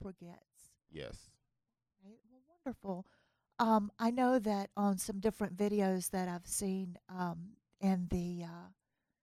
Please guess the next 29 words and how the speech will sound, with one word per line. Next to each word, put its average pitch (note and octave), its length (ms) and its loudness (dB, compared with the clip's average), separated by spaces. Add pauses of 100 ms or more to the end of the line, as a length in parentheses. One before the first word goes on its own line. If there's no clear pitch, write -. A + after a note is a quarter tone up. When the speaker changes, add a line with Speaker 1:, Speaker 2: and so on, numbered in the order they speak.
(460)
Speaker 1:
uh, - 1000 -20
of, F#3 100 0
of F#3 220 2
fishing F3+ 760 4
on F3+ 180 0
some F#3 220 6
of E3 220 2
the E3 320 -4 (100)
large F#3 320 6
bodies F3+ 340 4
of E3 140 2
water F3 320 4
that D#3 180 0
we've E3 200 -8
talked D#3 340 -4
about D#3 380 -8
that E3 120 2
are D#3 140 0
in D#3 140 -4
your D#3+ 120 -10
country, F3 560 2 (520)
uh, F3 360 2 (480)
and F3+ 600 2 (120)
they F3+ 140 4
will E3 160 4 (100)
be E3 460 2
people G3 320 4
on E3 240 -4
boats - 540 6